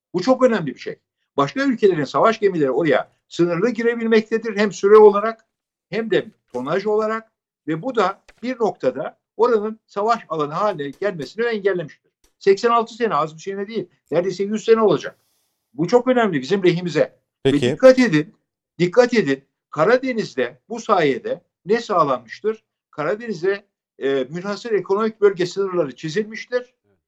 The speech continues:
Speaker 1: Hiç kavga dövüş olmadan ve biz de orada petrol, gazımızı bulmuşuzdur. Yani, e, dört yüz altmış, e, bin kilometre karelik Karadeniz'in aşağı yukarı yüz yetmiş bin kilometre karesi, yüzde kırkı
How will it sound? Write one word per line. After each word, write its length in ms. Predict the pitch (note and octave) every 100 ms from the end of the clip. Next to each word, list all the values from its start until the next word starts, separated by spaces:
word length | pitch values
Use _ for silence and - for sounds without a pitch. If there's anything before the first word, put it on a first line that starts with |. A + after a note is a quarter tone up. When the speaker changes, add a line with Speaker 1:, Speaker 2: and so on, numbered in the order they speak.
| -
Speaker 1:
Hiç 220 | B3+ -
kavga 340 | A3+ A3 A3 G3+
dövüş 280 | G3 -
olmadan 500 | G#3 A3 D#3 C3+ - _ _ _ _ F3
ve 140 | G3
biz 180 | A#3 -
de 60 | A3+
orada 380 | A3 G3 G3+
petrol, 340 | G#3+ G3 G3+ F#3+
gazımızı 500 | E3 G3 F3+ E3 A3
bulmuşuzdur. 600 | A#3 G#3+ E3+ C#3 - F#2 _ _ _ _ _ _ A#2
Yani, 220 | C3 - _ _ _ _ -
e, 40 | A#2 G#2+ D3+
dört 240 | F3+ G3
yüz 140 | F3+
altmış, 460 | E3+ E3 A#3 - - _ _ A#2
e, 340 | C3+ C3 B2 A#2 _ -
bin 160 | F3
kilometre 500 | F#3+ F#3 E3+ F3 D3+
karelik 380 | C#3+ C3+ B2+ A#2+
Karadeniz'in 680 | F3+ F#3+ D#3+ C3+ A2+ F#3+ - _ _ _ -
aşağı 340 | D#3 G#3+ A3+
yukarı 260 | G#3+ F#3+ D3+
yüz 340 | C#3+ D3+ - C3+ -
yetmiş 460 | B2+ - A3 - _ _ A#2
bin 220 | B2+ A2
kilometre 540 | - D#3 D3 C3+ B2
karesi, 540 | - B2 G#2+ E3+ A3 - -
yüzde 300 | F#3 E3+ F#3
kırkı 480 | F#3 F#3 - B3